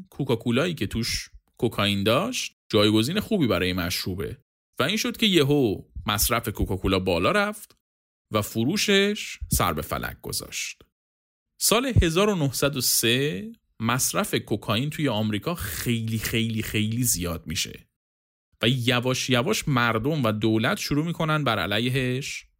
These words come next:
موضع گرفتن. کوکاکولا هم میاد قبل از اینکه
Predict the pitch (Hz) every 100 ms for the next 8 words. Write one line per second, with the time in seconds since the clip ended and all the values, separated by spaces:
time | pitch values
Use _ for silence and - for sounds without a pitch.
0 | _ 110 92 80 76 82 78 - - -
1 | - _ _ _ _ - 160 170 175 190
2 | 226 151 156 190 117 76 - 143 156 123
3 | 131 151 - 101 76 -